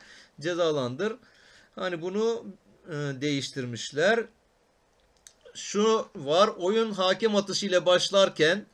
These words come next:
dört metre kuralını ihlal eden oyuncu sarı kart görecek artık.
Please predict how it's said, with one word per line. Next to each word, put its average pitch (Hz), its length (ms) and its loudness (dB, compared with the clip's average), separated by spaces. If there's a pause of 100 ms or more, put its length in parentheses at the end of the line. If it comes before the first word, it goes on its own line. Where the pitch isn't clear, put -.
(440)
dört 202 260 2
metre 151 340 -2
kuralını 160 580 0
ihlal 165 340 2
eden 143 200 2
oyuncu 185 300 0
sarı 170 260 4
kart 131 240 2
görecek 113 360 -4
artık. - 420 -8